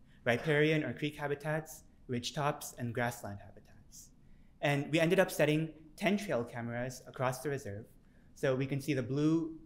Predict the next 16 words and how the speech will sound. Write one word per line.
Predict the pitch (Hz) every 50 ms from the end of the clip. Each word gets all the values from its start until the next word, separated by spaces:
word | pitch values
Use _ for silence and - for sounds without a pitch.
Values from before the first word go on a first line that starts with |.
| - - - - - - - -
the | 151 139
blue | 123 139 143 151 156
represents | 147 139 - 147 135 143 143 139
the | 143 - 127
riparian | 117 117 - 156 151 156 160 156 151
habitats, | 156 156 151 151 - 165 151 151 151 - - - - - - - - - - -
the | 131 120 117
red | 117 127 135 135 131
is | 123 113
grassland, | - - 135 131 131 - - 143 131 135 131 135 135
and | 131 117
the | 113
three | 101 - 127 127
is, | 120 113 113 123 - -
and | - 123 120
the | 117 113 110 104